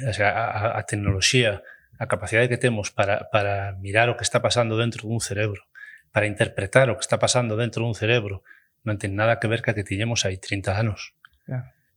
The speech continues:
Speaker 1: Pero, aínda así, o, o camiño recorrido, a, a, a complexidade enorme do, do que nos estamos enfrentando, eh, dámonos conta cada vez que descubrimos cousas e máis cousas e máis cousas, que en realidad o que nos estamos metendo en un lío máis gordo do que,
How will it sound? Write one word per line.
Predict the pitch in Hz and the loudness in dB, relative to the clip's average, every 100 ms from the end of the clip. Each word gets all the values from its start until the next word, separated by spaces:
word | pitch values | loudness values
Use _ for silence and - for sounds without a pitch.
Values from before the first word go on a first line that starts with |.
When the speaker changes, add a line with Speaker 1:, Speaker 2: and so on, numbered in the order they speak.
| _ _ | _ _
Speaker 1:
Pero, | 117 117 117 | 4 6 4
aínda | 120 120 | 6 6
así, | 117 143 175 190 - | 6 4 2 0 -4
o, | 127 - | -4 0
o | 131 | 2
camiño | 117 117 135 139 | 4 4 6 4
recorrido, | 143 135 135 143 139 147 151 - - _ - - - - | 4 4 4 6 4 2 0 -6 -16 _ -20 -20 -6 -2
a, | |
a, | - 139 131 | 2 2 2
a | - | 2
complexidade | 120 127 120 - 123 151 135 127 - - | 4 4 4 6 8 8 6 4 2 -2
enorme | 120 143 156 107 101 92 87 - | 2 4 4 2 -2 -4 -8 -4
do, | 110 110 | 0 0
do | - 110 110 110 110 117 - | 0 2 4 2 0 -4 -4
que | 110 | -4
nos | 107 | -2
estamos | - 139 147 - | 0 2 2 2
enfrentando, | 131 - 127 127 143 147 147 - - - - _ _ - | 2 2 2 4 4 2 -2 -4 -20 -20 -20 _ _ -10
eh, | 135 120 117 | -2 0 4
dámonos | 127 135 139 135 | 4 4 2 2
conta | 151 131 | 2 4
cada | 110 104 113 | 2 4 2
vez | 127 | 2
que | 139 | 2
descubrimos | 127 127 131 127 - | 2 2 0 0 2
cousas | 147 131 110 | 2 2 0
e | 110 | 0
máis | 127 131 | 0 2
cousas | 110 113 104 | 2 2 0
e | |
máis | 123 131 | 2 2
cousas, | - 151 165 - - - | 2 2 2 0 -2 0
que | 110 | 2
en | |
realidad | 107 113 139 | 4 6 6
o | 135 | 6
que | |
nos | 120 | 2
estamos | - 139 135 | 2 2 2
metendo | 135 147 | 2 2
en | 131 | 4
un | 127 | 4
lío | 139 135 | 4 4
máis | 127 120 | 4 6
gordo | 143 135 135 | 6 6 4
do | 123 | 2
que, | - 107 | 4 2